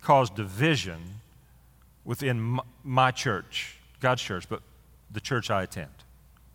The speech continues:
Because it is all our responsibility. If the Holy Spirit convicts you of something you're saying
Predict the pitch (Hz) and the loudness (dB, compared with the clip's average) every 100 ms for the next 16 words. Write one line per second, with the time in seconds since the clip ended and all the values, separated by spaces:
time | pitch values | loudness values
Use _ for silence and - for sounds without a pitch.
0 | - - - - - - - - - - | -20 -20 -20 -20 -20 -20 -20 -20 -6 0
1 | 170 165 160 175 214 139 117 107 104 - | 4 6 8 8 8 8 6 6 2 -4
2 | 92 - 87 - - - - _ - - | -6 -6 -10 -10 -14 -20 -20 _ -20 -20
3 | - - - - - - - - - _ | -20 -20 -20 -20 -20 -20 -20 -20 -20 _
4 | _ - _ _ - - - - - - | _ -20 _ _ -20 -20 -20 -20 -20 -20
5 | - - - - _ _ _ - 143 139 | -20 -20 -20 -20 _ _ _ -2 2 6
6 | 180 214 - - 180 196 175 143 123 190 | 8 8 6 4 6 6 2 2 4 2
7 | - 196 143 - 180 190 147 135 - - | 4 4 4 6 4 4 4 4 2 4
8 | 165 170 175 185 196 175 | 6 6 4 2 0 -6